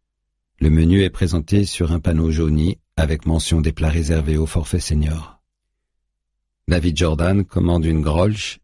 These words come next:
et paye en liquide, boit une première gorgée rafraîchissante et observe un homme avec une queue de cheval qui s'efforce de montrer quelque chose sur son téléphone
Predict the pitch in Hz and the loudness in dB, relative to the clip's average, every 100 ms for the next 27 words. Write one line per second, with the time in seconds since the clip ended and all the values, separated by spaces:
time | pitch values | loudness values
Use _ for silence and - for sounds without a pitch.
0 | _ 90 80 95 82 80 71 - 87 76 | _ -2 0 0 0 0 -2 -4 -4 -4
1 | - _ _ _ _ _ - 85 90 87 | -8 _ _ _ _ _ -2 2 2 0
2 | 78 - 87 87 85 80 82 80 82 82 | -2 0 2 2 0 0 0 0 -2 -2
3 | - 85 - 78 98 101 - - - _ | -2 -4 -4 -2 0 0 -2 -18 -18 _
4 | _ _ _ _ _ - 92 90 - 110 | _ _ _ _ _ 0 2 0 -2 -2
5 | 87 87 85 101 117 92 85 80 78 87 | 0 0 2 2 2 2 -2 -2 -2 -2
6 | 95 - 82 98 110 - 87 - 87 95 | -4 -2 0 2 0 -2 -6 -2 -2 0
7 | 87 85 80 85 - 87 82 - 78 98 | 0 0 0 0 0 0 -2 -2 -2 0
8 | 92 - 82 - 76 87 78 - 90 87 | 0 -2 -4 -2 0 2 0 0 0 0
9 | 82 | -2